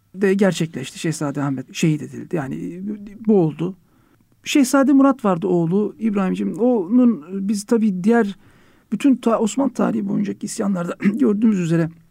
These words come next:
idam edilen devlet adamlarının ya da şehzadelerinin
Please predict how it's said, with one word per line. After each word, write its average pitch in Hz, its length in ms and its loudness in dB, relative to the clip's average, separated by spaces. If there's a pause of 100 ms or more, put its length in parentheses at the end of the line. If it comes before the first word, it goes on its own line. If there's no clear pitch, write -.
(580)
idam 233 320 6
edilen 185 360 0
devlet 180 280 0
adamlarının 170 380 -4
ya 170 60 -6
da 170 60 -8
şehzadelerinin 170 760 -6